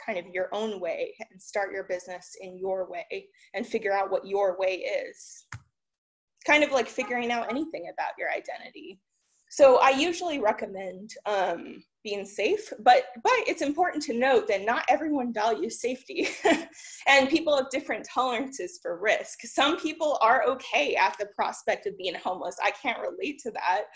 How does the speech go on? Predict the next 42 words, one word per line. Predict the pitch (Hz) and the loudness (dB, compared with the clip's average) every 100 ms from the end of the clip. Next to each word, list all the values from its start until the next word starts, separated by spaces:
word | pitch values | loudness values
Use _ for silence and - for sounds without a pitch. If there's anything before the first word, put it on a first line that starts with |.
| - - | -8 2
but | 214 220 | 2 6
some | 254 262 269 | 4 4 0
people | 277 262 220 | -2 0 0
really, | 202 220 214 | 2 2 4
or | 254 247 | 6 8
some | 339 294 | 6 2
people | 294 269 | 0 0
have | 226 | 2
really | 214 226 | 2 2
great | 220 208 - | 2 0 0
safety | 381 403 - | -2 -2 -6
nets, | 320 - - - | -8 -8 -12 -6
so | 196 | 2
that's | 196 196 190 | 2 0 2
why | 180 185 | 2 2
they're | 175 147 - | 0 -4 -6
okay | - 135 - | -8 -8 -6
with | 165 | -6
it. | - - - _ _ - - - | -4 -4 -6 _ _ -20 -4 4
Um, | 226 220 214 | 8 8 8
other | - 247 269 | 8 8 6
people | - 262 262 208 | 4 -6 -4 -4
are | 240 | -4
super | - - - 302 269 - 214 | -8 -10 -6 -6 -8 -6 -6
conservative | - 254 208 208 196 165 165 160 | -6 -6 -2 -2 -2 -2 0 0
and, | 175 208 | -2 -2
like, | 196 185 - - _ _ _ _ - | -2 -2 -2 -14 _ _ _ _ 2
will | 220 233 | 4 6
not | 226 226 202 - - 190 _ - 190 | 6 4 4 2 -12 -20 _ -18 -6
do | 226 214 | 2 4
anything | 214 226 220 208 | 4 2 -2 -6
in | 190 | -6
life | 170 165 - - | -4 -4 -4 -8
without | 190 170 175 - - - | -4 0 2 0 -4 -6
a | - - - | -6 -10 -4
ton | 247 202 196 | 0 0 0
of, | 202 180 175 | 0 0 0
like, | 170 - | -2 -2
extra | 202 - - 185 | -4 -4 -12 -12
savings | - 175 165 170 180 165 | -8 -8 -8 -10 -12 -16
and | 151 | -12
safety. | - 160 - 139 147 - | -8 -8 -10 -14 -14 -14